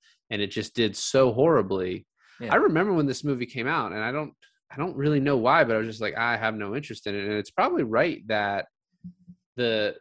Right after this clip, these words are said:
Speaker 1: the people in it weren't exactly, like, the stars that they are now. I
Speaker 2: Yeah,
Speaker 1: mean, I
Speaker 2: could you
Speaker 1: think
Speaker 2: imagine this movie coming out now? Like, the, just the star power alone would have,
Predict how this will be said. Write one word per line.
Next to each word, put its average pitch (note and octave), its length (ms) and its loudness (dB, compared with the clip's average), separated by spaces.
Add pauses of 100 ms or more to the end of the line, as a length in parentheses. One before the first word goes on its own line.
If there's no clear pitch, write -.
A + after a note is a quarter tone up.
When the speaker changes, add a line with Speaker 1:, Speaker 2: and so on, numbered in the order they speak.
Speaker 1:
the A#2 120 -4
people D3+ 460 -2
in C#3 160 0
it A#2+ 180 0
weren't A#2+ 300 -4
exactly, A2 760 -2
like, G#2 220 0 (100)
the A2 100 -6
stars A2 520 2
that G#2+ 160 -4
they G2+ 160 2
are F#2+ 180 0
now. F#2+ 540 -6 (320)
I A#2+ 40 0
Speaker 2:
Yeah, B2+ 60 2
Speaker 1:
mean, C3+ 80 4
I C3 60 6
Speaker 2:
could A#2+ 80 0
you E3+ 60 4
Speaker 1:
think E3 40 2
Speaker 2:
imagine E3+ 300 2
this D3+ 180 0
movie C#3 240 2
coming C#3 280 0
out A#2 180 -2
now? A2+ 480 -4 (200)
Like, A#2 320 -2
the, A#2+ 120 -4
just C#3 320 -6
the C#3 80 -4
star A#2+ 340 0
power B2 460 0
alone G#2 440 0
would F#2+ 120 -4
have, E2+ 140 -8